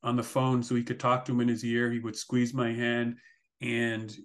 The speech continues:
he heard my, my son's, uh, voice. And all I said to him was, "Okay, Dad, I'm just going out for supper. I'm, I'll be back in a half hour." I barely got out of the parking lot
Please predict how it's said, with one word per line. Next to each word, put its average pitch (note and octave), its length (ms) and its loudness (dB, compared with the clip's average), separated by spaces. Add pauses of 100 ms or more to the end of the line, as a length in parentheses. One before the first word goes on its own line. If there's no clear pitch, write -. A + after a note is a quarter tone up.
(120)
he A#2+ 180 0
heard A#2+ 240 2
my, A#2 300 4
my A2 220 0
son's, A2 520 -2
uh, G#2 260 -2
voice. B2 520 2 (600)
And A2+ 460 -2
all B2 180 4
I C3+ 60 6
said D3+ 300 0
to C3 100 2
him A#2+ 380 2
was, G#2+ 440 -4
"Okay, B2 240 0
Dad, B2 460 2 (500)
I'm G#2+ 80 -8
just A#2 180 -6
going C3+ 180 6
out D3 140 4
for E3 100 -6
supper. F#3 600 0 (680)
I'm, A2 560 -2 (420)
I'll A#2 120 -2
be A#2 100 4
back C3 440 2 (680)
in A#2 100 0
a A2 60 -2
half A#2 280 2
hour." G#2 400 0 (520)
I A2+ 100 -4
barely D3+ 540 6
got B2 400 2 (160)
out B2+ 240 4
of C#3 60 0
the C3+ 60 0
parking C3+ 460 -2
lot A#2 320 2